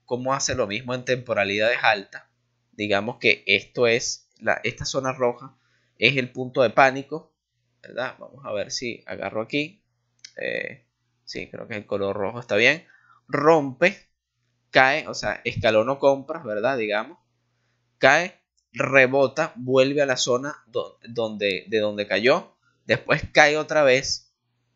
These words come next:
rebota, después lo que yo estoy buscando ahora es que caiga otra vez, rebote, pero fíjense que el patrón, eh, siempre se cumple,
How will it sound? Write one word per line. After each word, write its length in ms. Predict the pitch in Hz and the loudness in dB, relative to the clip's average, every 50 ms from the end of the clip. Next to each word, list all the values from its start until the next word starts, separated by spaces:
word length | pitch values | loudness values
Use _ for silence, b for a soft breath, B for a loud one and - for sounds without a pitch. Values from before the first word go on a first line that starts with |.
| _ - | _ -20
rebota, 840 | - 113 113 135 139 123 113 127 127 123 110 - 135 135 - _ _ _ _ | -14 -8 -2 4 4 6 6 6 6 4 4 2 -2 -6 -6 _ _ _ _
después 340 | - 110 113 - 120 127 139 - _ - | -10 -6 0 0 0 0 0 -4 _ -12
lo 240 | - 113 113 113 | -6 -2 -2 -2
que 100 | 113 123 | 0 0
yo 80 | 107 110 | -2 -2
estoy 160 | - - 143 | -2 -2 -4
buscando 360 | 143 147 - 151 139 139 143 | -4 -4 -2 -2 -2 0 2
ahora 160 | 139 135 135 147 | 2 2 2 0
es 40 | |
que 140 | - 131 127 | -2 -4 0
caiga 240 | - 135 127 131 139 | 4 4 4 4 2
otra 220 | 147 147 151 143 | 0 0 2 4
vez, 280 | 135 135 143 156 160 - - | 4 4 4 2 -2 -6 -4
rebote, 500 | 123 107 110 117 127 123 - - 139 139 _ _ _ _ _ _ _ | -2 0 2 2 2 0 0 -4 -14 -18 _ _ _ _ _ _ _
pero 160 | - 127 123 117 | 2 2 2 2
fíjense 680 | - 156 143 170 202 202 - 214 160 135 - _ _ _ _ _ _ _ | 2 0 0 0 0 0 0 0 -2 -2 -6 _ _ _ _ _ _ _
que 220 | - 135 120 - - | 4 4 4 4 2
el 180 | 120 131 127 - | 0 0 0 0
patrón, 500 | - 131 127 - 190 208 185 147 120 - - | 0 0 2 2 2 2 2 0 -4 -8 -6
eh, 160 | 110 110 85 | -6 -6 -4
siempre 400 | - - - 151 151 147 - 185 | -4 -2 -2 -2 -2 -2 -4 -4
se 160 | 185 - 165 | -4 -6 -4
cumple, 460 | - 185 180 165 - - 104 95 - | -4 -4 -4 -4 -6 -14 -18 -18 -18